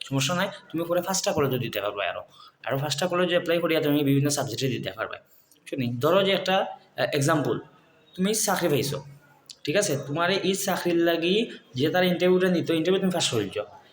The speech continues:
এখন তুমি হিন গিয়া কোন পোস্টে চাকরি করবা, তোমার যে মার্ক আছে, এই মার্ক অনুযায়ী তোমার বানি হইব।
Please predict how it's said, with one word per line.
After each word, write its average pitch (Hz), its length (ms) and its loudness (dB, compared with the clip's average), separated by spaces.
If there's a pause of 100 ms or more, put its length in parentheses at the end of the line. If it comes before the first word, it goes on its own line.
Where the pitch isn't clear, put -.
(120)
এখন 240 340 0
তুমি 202 200 0
হিন 165 300 2
গিয়া 127 600 0 (100)
কোন 262 200 2
পোস্টে 226 260 -2
চাকরি 170 320 -2
করবা, 151 240 2
তোমার 156 360 -2
যে 170 180 2
মার্ক 151 380 2
আছে, 131 360 -2 (180)
এই 135 80 0
মার্ক 143 320 2
অনুযায়ী 151 340 2
তোমার 165 200 2
বানি 123 260 2
হইব। 98 200 -6